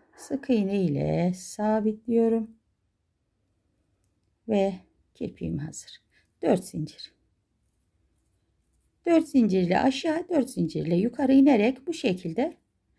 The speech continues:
böyle çiçeğimizi hazırlayacağız ve üzerine altı zincirden de kirpik yapacağız.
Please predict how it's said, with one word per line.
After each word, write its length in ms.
böyle 340
çiçeğimizi 600
hazırlayacağız 840
ve 120
üzerine 340
altı 280
zincirden 520
de 100
kirpik 380
yapacağız. 520